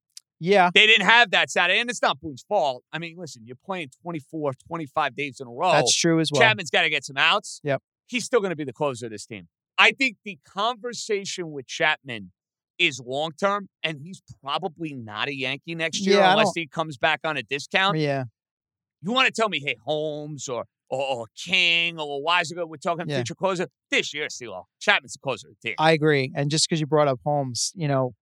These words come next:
Speaker 1: there's plenty of things to <laughs> criticize Brian Cashman about, but man, that's another,
Speaker 2: You don't
Speaker 1: that's
Speaker 2: make
Speaker 1: highway
Speaker 2: trades
Speaker 1: robbery,
Speaker 2: with Brian
Speaker 1: man.
Speaker 2: Cashman for bullpen arms.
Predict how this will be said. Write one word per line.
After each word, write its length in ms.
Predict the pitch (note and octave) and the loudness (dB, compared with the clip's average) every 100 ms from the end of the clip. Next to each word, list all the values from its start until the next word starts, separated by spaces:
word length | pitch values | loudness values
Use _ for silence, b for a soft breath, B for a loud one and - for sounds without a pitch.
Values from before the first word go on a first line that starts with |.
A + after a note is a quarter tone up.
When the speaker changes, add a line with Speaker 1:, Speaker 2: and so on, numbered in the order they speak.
| _ | _
Speaker 1:
there's 180 | E3 E3 | -4 -2
plenty 260 | - F3+ | 0 2
of 80 | E3 | 2
things 220 | D#3 D3+ | 2 0
to 40 | - | -2
<laughs> 40 | |
criticize 460 | - D#3 - - D3+ | -2 -2 0 0 0
Brian 280 | - C#3+ D3 | 0 -6 -6
Cashman 340 | - C#3+ C#3+ C3+ | -2 -2 -2 -6
about, 300 | B2 B2+ B2 | -2 -2 -2
but 120 | B2+ | -6
man, 240 | C3 C3 B2 | -4 -2 -2
that's 200 | B2+ - | -4 -6
another, 420 | C3 C3 B2 A#2 C#3 | -4 -2 -2 -6 -8
Speaker 2:
You 200 | E3 G3+ | -4 2
don't 160 | C#4 D4+ | 4 6
Speaker 1:
that's 140 | E3+ | 6
Speaker 2:
make 80 | D#3 | 8
Speaker 1:
highway 240 | E3 D#3+ | 8 10
Speaker 2:
trades 240 | D#3 C#3+ C3+ | 10 8 8
Speaker 1:
robbery, 420 | C#3 C#3+ C#3 C3+ | 8 6 6 4
Speaker 2:
with 80 | C3 | 4
Brian 160 | G#3 G#3 | 4 4
Speaker 1:
man. 60 | G3 | 4
Speaker 2:
Cashman 340 | G3 - F#3 | 4 2 -6
for 100 | E3 | -6
bullpen 340 | D3 F3 D#3 D3+ | -2 -2 0 -4
arms. 300 | B2 G2+ | -4 -8